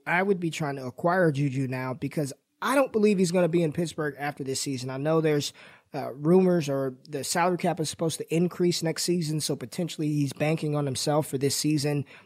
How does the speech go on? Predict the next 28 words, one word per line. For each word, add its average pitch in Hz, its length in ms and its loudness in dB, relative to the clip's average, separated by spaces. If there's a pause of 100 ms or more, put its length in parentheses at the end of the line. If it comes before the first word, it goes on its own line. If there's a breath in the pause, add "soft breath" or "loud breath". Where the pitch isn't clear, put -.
(120)
to - 100 -2
get 151 160 2
a 139 60 0
larger 139 400 0
payday, 143 640 0 (340 loud breath)
uh, 123 140 -8 (160)
in 147 220 0
free 151 260 0
agency 135 360 -2
next 143 320 0
year. 196 320 4 (460 loud breath)
But, 160 420 0 (280)
you 202 100 2
know, 190 220 0
it's, - 200 -4 (240)
for, 190 220 0
for 185 260 4
the, 151 220 0
for 160 140 0
Juju 226 600 4
and 156 160 2
for 147 220 -2
Pittsburgh, 165 720 0
this 175 180 2
just - 240 0
seems 151 440 0
like, 131 480 -4 (100)
um, 123 540 -6